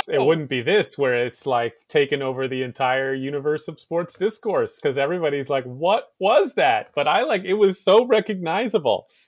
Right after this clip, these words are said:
Speaker 2: Yeah, a-, and you're so right. It's totally, like, a psychological issue. And it's also crazy. If he just, if he took the shot and he missed the shot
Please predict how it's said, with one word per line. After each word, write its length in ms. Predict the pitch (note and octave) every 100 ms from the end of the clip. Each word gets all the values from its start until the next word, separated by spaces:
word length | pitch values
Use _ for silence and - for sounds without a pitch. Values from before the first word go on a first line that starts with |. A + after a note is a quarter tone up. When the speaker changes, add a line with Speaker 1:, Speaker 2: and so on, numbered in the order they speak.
| _
Speaker 2:
Yeah, 180 | E3+ D3 -
a-, 220 | G3+ -
and 100 | G#3
you're 120 | A3
so 320 | G3 - C#4 B3
right. 320 | D#3 C#3+ C#3
It's 240 | F3 -
totally, 760 | - - A#3 C4+ A#3+ F#3+ D3 C3+ _ _ _
like, 200 | D3+ D3+
a 40 |
psychological 920 | D3+ - E3 D#3+ D#3 D3 D#3 C#3+ - C#3+
issue. 460 | E3+ A#3+ - C3 A2+ _ _ -
And 320 | D4+ C#4 E3+ _ _ _ _ _ _ _ _ _ _ _
it's 180 | E3+ G#3
also 240 | C#4 C#4 D4
crazy. 580 | - G#3+ A3+ G#3+ E3+ -
If 140 | -
he 100 | C4
just, 500 | F#3+ - A#3 C#4+ - _ _ _ _
if 120 | G3+
he 100 | A3
took 240 | - B3+ B3+
the 80 | C4
shot 420 | - A3+ G#3+ G#3+ _ _ -
and 140 | F3+
he 80 | E3+
missed 340 | D#3+ E3+ -
the 60 | C#3+
shot 420 | - A#2 G2 F#2